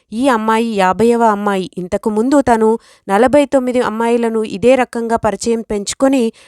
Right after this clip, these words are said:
డబ్బు నొక్కేసి చాలాసార్లు జైలుకు వెళ్ళి తిరిగి వచ్చి మళ్ళీ అదే పని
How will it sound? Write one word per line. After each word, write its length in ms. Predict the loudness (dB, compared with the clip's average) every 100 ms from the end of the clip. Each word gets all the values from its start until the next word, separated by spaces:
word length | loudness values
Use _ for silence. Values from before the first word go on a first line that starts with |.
| _
డబ్బు 260 | -2 0 2
నొక్కేసి 480 | 2 2 2 0 0
చాలాసార్లు 680 | -2 0 2 2 2 2 2
జైలుకు 440 | 0 0 0 0
వెళ్ళి 240 | 0 0 -2
తిరిగి 340 | -2 -2 -2
వచ్చి 460 | -2 -2 -2 -2 -4 _ _ -4
మళ్ళీ 300 | 0 2 4
అదే 220 | 4 4
పని 240 | 2 0